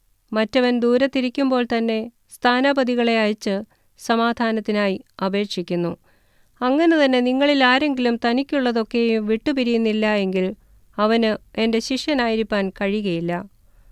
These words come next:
ഉപ്പ് നല്ലത് തന്നെ, ഉപ്പ് കാരമില്ലാതെ പോയാൽ എന്തൊന്നുകൊണ്ട് അതിന് രസം വരുത്തും?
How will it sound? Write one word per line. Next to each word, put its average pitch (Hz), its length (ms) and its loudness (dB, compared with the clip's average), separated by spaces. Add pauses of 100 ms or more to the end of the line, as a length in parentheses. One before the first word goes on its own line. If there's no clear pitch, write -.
(220)
ഉപ്പ് 254 280 0
നല്ലത് 285 540 2
തന്നെ, 180 280 -2 (220)
ഉപ്പ് 220 340 -2
കാരമില്ലാതെ 226 680 -2
പോയാൽ 202 460 -2 (240)
എന്തൊന്നുകൊണ്ട് 214 800 0 (100)
അതിന് 202 580 -2
രസം 196 320 -2
വരുത്തും? 170 400 -4